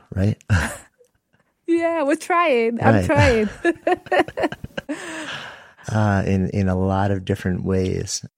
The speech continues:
Speaker 2: For sure.
Speaker 1: Yeah, al-, although I think it scares us also a lot, 'cause I think, you know, as much as we wanna live and understand and see things clearly,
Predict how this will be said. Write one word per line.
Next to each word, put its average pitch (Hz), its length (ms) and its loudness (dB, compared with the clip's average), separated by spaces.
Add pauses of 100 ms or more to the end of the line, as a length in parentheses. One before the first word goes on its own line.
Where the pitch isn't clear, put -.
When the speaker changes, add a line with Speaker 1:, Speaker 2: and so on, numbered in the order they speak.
Speaker 2:
For 190 80 -12
sure. 190 600 2
Speaker 1:
Yeah, 92 360 4
al-, 101 220 2
although 98 280 4
I 92 60 4
think 95 160 -2
it 95 120 -2
scares 90 340 -2
us 98 160 -2
also 92 500 0 (120)
a 98 100 -2
lot, 90 260 -4
'cause 92 140 -2
I 90 60 2
think, 92 200 -2
you 92 120 0
know, 87 240 -2
as 92 200 2
much 95 300 2
as 92 160 2
we 87 120 0
wanna 85 260 0
live 80 340 -4 (160)
and 95 140 -2
understand 85 560 -2
and 80 100 -4
see 90 420 -4 (480)
things 98 300 0
clearly, 104 680 -2